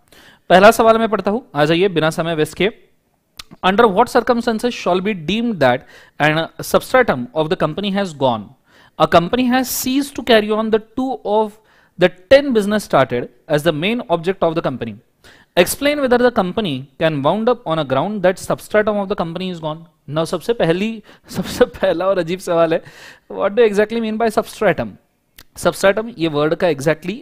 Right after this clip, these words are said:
मीनिंग क्या है, ये सबसे पहले हमको यहाँ पे थोड़ा सा समझना जरूरी है। अ, substratum अगर आप थोड़ा सा सोचो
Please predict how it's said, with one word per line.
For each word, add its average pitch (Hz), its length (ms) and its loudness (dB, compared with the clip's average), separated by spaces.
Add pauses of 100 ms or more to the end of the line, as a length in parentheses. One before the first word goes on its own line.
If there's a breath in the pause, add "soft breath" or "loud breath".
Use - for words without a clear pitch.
मीनिंग 190 420 -4
क्या 117 160 -2
है, 104 180 -12 (120)
ये 240 160 -4
सबसे 202 260 -4
पहले 190 200 0
हमको 156 240 -4
यहाँ 131 180 -2
पे 160 120 -8
थोड़ा 131 160 -4
सा 180 140 -2 (440 soft breath)
समझना 170 440 -2
जरूरी 110 280 -6
है। 104 120 -12 (1000 soft breath)
अ, 190 340 2
substratum 277 560 4
अगर 240 160 4
आप 240 220 4
थोड़ा 214 180 4
सा 233 100 -2
सोचो 226 560 -6